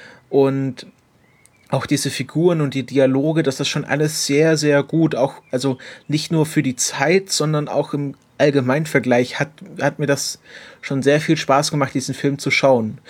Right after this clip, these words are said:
Und er ist auch nicht so lang, das hat man ja heute auch nicht mehr. Der geht knapp hundert Minuten und, ähm, hat kaum Längen, was,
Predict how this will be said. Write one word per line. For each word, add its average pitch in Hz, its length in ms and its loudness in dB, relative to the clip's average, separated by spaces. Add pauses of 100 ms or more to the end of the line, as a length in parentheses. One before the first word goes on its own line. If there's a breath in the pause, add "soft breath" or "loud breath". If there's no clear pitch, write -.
(200 loud breath)
Und 170 140 2
er 180 80 6
ist 175 80 -4
auch 151 100 0
nicht 170 140 0
so 165 100 0
lang, 170 200 4
das 127 140 0
hat - 120 -4
man 151 80 0
ja 135 100 2
heute 147 240 -2
auch 156 140 -2
nicht 139 160 -6
mehr. 117 100 -2
Der 117 120 -2
geht 156 360 -4
knapp 156 320 -4
hundert 160 300 -2
Minuten 196 560 -6 (520 loud breath)
und, 147 520 0
ähm, 135 640 2 (720 soft breath)
hat - 420 -6 (160)
kaum 160 360 2
Längen, 143 440 2
was, 127 320 -2